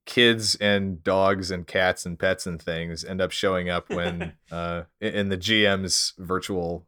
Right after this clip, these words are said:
Speaker 1: um, virtual space. I, I, I really, I don't know. I, I, I guess I'm curious in ter-, in, just to see if, if, you know, the G Ms end up putting up webcams at home or anything like that, right? 'Cause we're gonna see a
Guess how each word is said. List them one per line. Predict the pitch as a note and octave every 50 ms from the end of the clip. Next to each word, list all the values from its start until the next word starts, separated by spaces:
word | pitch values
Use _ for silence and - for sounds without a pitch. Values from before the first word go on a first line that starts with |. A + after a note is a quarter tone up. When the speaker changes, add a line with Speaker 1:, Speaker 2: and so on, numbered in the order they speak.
| _
Speaker 1:
um, | - F2+ E2+ E2 E2 E2+ E2+ E2+ E2 - _ _ _ _ _ _ _ _ - -
virtual | - G#2 F#2+ - G2 E2+ D#2+
space. | - - - F#2 D#2+ D#2 D2+ - - - _ _ - - - - - _ _
I, | - A#2+ A#2 G2 A2 A2+ A#2 A2+ - _ _ -
I, | - -
I | - A#2+
really, | A#2+ A2+ C3 D#3 D#3+ D#3 D3 C3+ - - - _ _ -
I | C#3+
don't | D3+
know. | C#3 G#2+
I, | F2+ F#2 A#2 B2 - C3
I, | - _ -
I | C3 C#3
guess | C#3 G3 G3+ G3+
I'm | D#3 C3+
curious | D3 - E3 D#3+ C#3+ B2 A2 A2
in | G#2+ G2+
ter-, | - A#2+ B2+ B2+ -
in, | A2+ A2+ G#2+ G2+ -
just | G#2 A#2+ - -
to | B2
see | A2 - - C3 A#2
if, | G2+ - - - - -
if, | G#2+ G2+ G2 - - - - - - _ _ _ _ _ _ _
you | - G#2+
know, | G2 F#2 F2+ F2+ - -
the | A#2+
G | A2 G2 A2+ A2+ A#2 A#2
Ms | A2+ G2
end | G#2 G#2 G#2 G#2+
up | - -
putting | B2 A#2+ A2+ G#2
up | G2 F2+
webcams | F#2+ G2 G#2 - - G2 F#2 F2+ F2 F2
at | F2+ -
home | G2 G#2+ B2+ C#3 A2
or | D2+
anything | D2+ D#2+ D2+ - D2+ D2
like | C2+ D2 C#2+ -
that, | C#2+ - - C2
right? | E2 F2+ F#2+ F2+
'Cause | - G2+ F#2+
we're | F#2+ G#2 A2
gonna | G#2+ G#2
see | F#2 - - D#3 D3
a | B2+